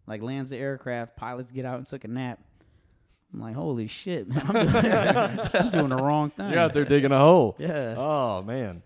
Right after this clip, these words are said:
Speaker 1: So I had a toilet seat epiphany at that point, and I said, "You know, I'm gonna try to go fly helicopters."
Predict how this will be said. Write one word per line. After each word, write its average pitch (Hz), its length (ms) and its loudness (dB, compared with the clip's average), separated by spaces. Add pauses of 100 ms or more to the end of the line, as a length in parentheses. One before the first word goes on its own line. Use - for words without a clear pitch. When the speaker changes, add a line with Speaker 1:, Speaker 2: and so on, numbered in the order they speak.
(200)
Speaker 1:
So 120 360 -2
I 123 80 0
had 131 200 -4
a 120 260 -4
toilet 135 280 -8
seat 135 180 -10
epiphany 131 440 -8
at 117 100 -10
that 113 220 -6
point, 123 320 -10 (100)
and 117 120 -10
I 113 80 -8
said, 117 280 -8
"You 127 80 -10
know, 156 100 -10
I'm 165 100 -12
gonna 196 80 -12
try 117 220 -8
to 113 60 -10
go 113 100 -6
fly 113 260 -8
helicopters." 113 760 -10